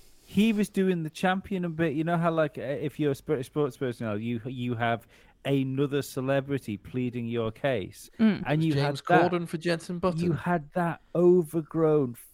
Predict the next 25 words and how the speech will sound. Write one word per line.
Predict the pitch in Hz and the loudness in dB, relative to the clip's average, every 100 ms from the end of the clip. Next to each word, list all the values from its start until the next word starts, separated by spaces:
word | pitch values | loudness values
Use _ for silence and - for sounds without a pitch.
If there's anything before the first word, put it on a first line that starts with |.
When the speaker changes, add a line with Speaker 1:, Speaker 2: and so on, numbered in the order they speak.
| _ | _
Speaker 1:
fucking | 151 143 - 135 123 120 _ _ _ _ _ _ _ - | -4 -4 -4 -8 -8 -12 _ _ _ _ _ _ _ -6
blonde | 170 160 160 160 147 - | 0 2 2 0 -6 -10
child, | - 160 147 143 110 95 87 - _ _ - - - _ _ - | 0 2 2 2 0 -4 -10 -16 _ _ -8 -8 -12 _ _ -6
uh, | 123 120 | -4 -2
on | 143 139 131 | -2 -2 -2
the | |
Gavin | 120 143 127 135 | -2 -2 -2 -4
and | 127 | -6
Stacey | 123 - 131 127 - | -6 -4 -4 -4 -10
set | 120 135 120 104 - _ _ _ _ _ - | -8 -2 -2 -4 -8 _ _ _ _ _ -6
c-, | 156 147 | -4 -4
campaigning | - 131 127 135 131 196 | -4 -6 -4 -2 0 2
Speaker 2:
Oh, | 185 | 2
Speaker 1:
for | |
Speaker 2:
doing | - 208 196 | 2 2 2
the | 190 | 0
Speaker 1:
fucking | - 233 | 2 4
Speaker 2:
Smithy | 214 208 226 180 | 6 6 4 2
Speaker 1:
buttons. | 160 151 | 0 0
Speaker 2:
bit. | - - - _ _ _ | -4 -12 -20 _ _ _
Speaker 1:
Oh, | - 185 180 170 147 120 | 2 6 8 8 8 4
fuck | - - - - - 190 175 - 143 | -4 -18 -16 -8 0 0 0 -4 -14
my | 135 135 131 127 | -6 -2 -2 -2
life. | 113 113 110 107 - - _ - | 0 0 -2 -6 -12 -20 _ -20
Speaker 2:
<laughs> | - | -10